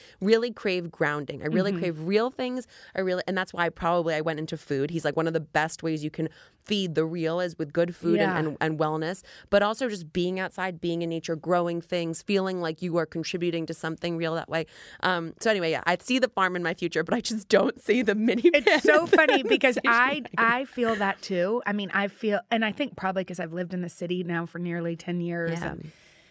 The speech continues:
Speaker 2: and I grew up in such a different way that I, like, crave being outside and, like, and I
Speaker 1: Mm-hmm.
Speaker 2: feel like I'm, like, taking my shoes off in my house and trying to ground in the, like,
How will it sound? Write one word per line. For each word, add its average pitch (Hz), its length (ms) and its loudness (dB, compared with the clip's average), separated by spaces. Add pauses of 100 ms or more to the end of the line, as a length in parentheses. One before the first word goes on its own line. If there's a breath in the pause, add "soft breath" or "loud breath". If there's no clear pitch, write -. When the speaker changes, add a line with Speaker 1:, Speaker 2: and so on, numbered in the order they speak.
(380 soft breath)
Speaker 2:
and 226 220 -2
I 196 160 2
grew 180 320 2
up 170 200 2
in 160 120 -4
such - 200 -6
a 170 40 -6
different 165 340 -4
way 160 360 0
that 202 180 0
I, 190 220 0
like, 175 200 -2
crave 175 840 -2
being 160 260 -4
outside 208 800 -2
and, 165 220 0
like, 220 120 2
and 220 160 0
I 180 120 0
Speaker 1:
Mm-hmm. 190 200 -10
Speaker 2:
feel 226 260 2
like 175 200 -2
I'm, 190 140 -2
like, 160 160 -6
taking 208 320 -8
my 165 80 -6
shoes 190 320 -4
off 214 160 0
in 208 80 -4
my 170 100 -6
house 190 440 -4
and 180 100 -10
trying 220 200 0
to 208 60 0
ground 185 540 -2
in 185 80 2
the, 240 160 8
like, 208 160 2